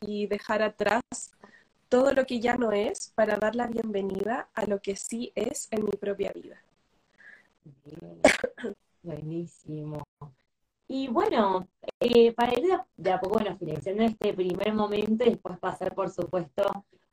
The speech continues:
Speaker 2: a las preguntas que tienen para ti, también para que nos des información que tenés para poder compartirnos, te quiero preguntar, ¿por qué es importante fortalecer a nuestra madre interna y también conocer ese arquetipo de madre interna que tenemos?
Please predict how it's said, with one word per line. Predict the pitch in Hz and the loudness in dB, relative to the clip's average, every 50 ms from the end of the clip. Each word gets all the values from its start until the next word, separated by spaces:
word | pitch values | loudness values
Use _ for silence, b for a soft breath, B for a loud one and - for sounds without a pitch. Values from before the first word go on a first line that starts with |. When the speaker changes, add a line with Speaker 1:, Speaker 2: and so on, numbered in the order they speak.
| _ - | _ -2
Speaker 2:
a | - 208 | 0 0
las | 196 170 | 0 0
preguntas | - - 196 196 208 214 220 220 233 233 226 | 0 -2 0 0 2 0 0 2 0 0 -2
que | - 190 180 | 0 -4 -4
tienen | 185 180 196 202 214 214 214 | -4 -4 -4 -2 -2 -4 -2
para | - 185 170 165 160 160 | 0 0 0 0 0 -2
ti, | - - 214 226 254 269 254 | -4 0 0 0 0 0 0
también | 226 180 165 160 165 175 185 196 196 208 | 0 0 -2 -2 -2 -4 -2 -2 -2 -4
para | - 196 185 170 160 160 160 - | -4 -2 -2 -2 -2 -4 -4 -6
que | 160 151 | -8 -10
nos | 151 147 - | -12 -14 -10
des | - 180 185 190 - - | -6 -4 -4 -4 -6 -8
información | - 170 165 160 - - 160 160 160 160 160 165 - - 185 185 190 | -6 -6 -6 -6 -6 -4 -4 -4 -2 -4 -8 -10 -8 -6 -6 -6 -4
que | 185 196 | -4 -4
tenés | 175 175 175 175 180 180 | -4 -2 -2 -2 -2 -4
para | 175 - 180 180 170 170 | -4 0 0 2 2 0
poder | - - 165 165 175 | 0 0 -2 0 0
compartirnos, | 175 185 185 180 170 165 160 160 - 165 170 170 160 185 208 214 240 262 254 B B B B 233 B B _ _ _ _ _ - | -2 -4 -4 -2 -2 -4 -4 -2 -2 -2 -2 -2 -4 -4 0 0 0 0 -2 B B B B -18 B B _ _ _ _ _ -6
te | - | -4
quiero | 240 330 339 381 381 | -2 0 0 0 2
preguntar, | 320 285 254 233 226 226 220 220 220 220 247 247 269 285 302 302 - _ _ _ _ _ _ | 2 2 2 4 4 4 4 2 2 4 4 4 4 4 2 0 -4 _ _ _ _ _ _
¿por | - 294 302 311 302 | 4 4 4 4 2
qué | - - 427 415 | -4 -2 -2 -2
es | 359 - - | -2 -8 -10
importante | 277 269 254 247 233 - 208 202 _ - 190 190 185 - - 208 214 214 220 220 - - 233 240 240 - _ _ | -8 -4 -2 -2 0 2 0 0 _ 0 -4 -4 -2 0 0 2 4 6 6 6 6 6 4 4 2 -2 _ _
fortalecer | - 202 196 196 196 202 196 190 190 190 185 - - 220 220 | -2 0 0 0 0 0 2 2 2 0 0 -2 0 2 2
a | 226 | 2
nuestra | 220 208 185 - - 175 175 175 | 0 0 -4 -8 -4 -2 -2 0
madre | 180 180 185 190 185 | 0 -2 0 0 -2
interna | 175 170 160 156 - 156 147 143 135 135 143 139 139 139 - | -2 -2 -4 -4 -4 -4 -4 -4 -6 -8 -10 -12 -12 -14 -12
y | - 170 | -12 -6
también | 175 180 170 - - 196 214 220 226 | -4 -2 -2 -2 0 2 4 4 4
conocer | 220 214 202 190 180 - - - 208 196 180 160 156 - - | 4 4 0 -2 -2 -6 -2 0 2 2 2 2 -2 -8 -6
ese | - 170 170 - 175 | -6 -6 -4 -2 -4
arquetipo | 165 170 - 165 - 165 170 165 175 | -4 -4 -4 -4 -4 -4 -4 -2 0
de | 170 170 | -2 0
madre | 165 170 170 165 165 | 0 0 0 0 -2
interna | 165 160 160 - 160 160 165 160 156 | -4 -10 -4 -4 -4 -4 -4 -6 -6
que | 151 151 | -6 -6
tenemos? | 143 151 147 147 143 139 135 135 - - - _ _ | -6 -6 -6 -6 -8 -8 -8 -8 -10 -12 -18 _ _